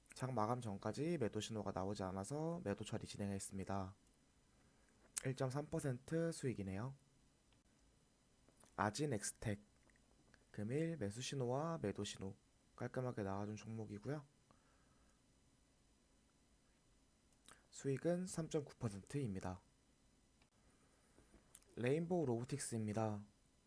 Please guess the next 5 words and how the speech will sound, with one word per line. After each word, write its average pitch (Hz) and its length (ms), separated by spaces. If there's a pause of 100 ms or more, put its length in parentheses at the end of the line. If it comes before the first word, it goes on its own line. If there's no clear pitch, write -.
(240)
해당 165 260
종목은 165 720 (220)
금일 104 420 (200)
무조건 107 340
매수해서 120 760